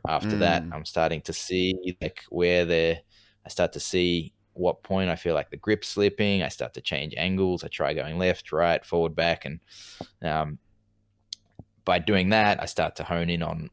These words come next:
Speaker 1: why they're escaping. And then hopefully, I mean, ideally by the end of the ten minutes, you start finishing the armbar a lot more than when
Speaker 2: Yeah.
Speaker 1: you started, whereas just from a, from a roll that doesn't really happen as well. I mean, it's still,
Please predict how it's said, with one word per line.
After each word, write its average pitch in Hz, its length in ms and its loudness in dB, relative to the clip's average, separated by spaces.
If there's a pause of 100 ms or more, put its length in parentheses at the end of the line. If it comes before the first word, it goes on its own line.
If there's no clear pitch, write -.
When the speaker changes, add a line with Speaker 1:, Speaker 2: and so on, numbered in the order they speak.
Speaker 1:
why 82 420 2
they're 80 140 -2
escaping. 90 760 0
And 78 120 -8
then 80 260 -4
hopefully, 87 600 2 (400)
I 85 40 -4
mean, 85 120 -2
ideally 98 520 6
by 85 160 6
the 87 80 4
end 85 120 0
of 76 40 -2
the 73 60 -4
ten 95 260 0
minutes, 78 300 -4
you 76 60 -10
start 76 320 -2 (720)
finishing 95 360 0
the 82 80 0
armbar 80 360 -2
a 78 60 -2
lot 67 140 -8
more 78 120 -4
than 107 100 2
when 98 80 4
Speaker 2:
Yeah. 87 160 0
Speaker 1:
you 92 40 -8
started, 73 420 -4
whereas 78 280 -6
just - 220 -8
from 82 140 -8
a, - 60 -6 (240)
from 101 160 2
a 92 60 4
roll 92 360 6
that 80 220 -2
doesn't 82 340 -2 (640)
really 101 420 4
happen 80 360 -2
as 76 140 -10
well. - 140 -4
I - 60 2
mean, 151 120 4
it's 156 120 2
still, 85 260 2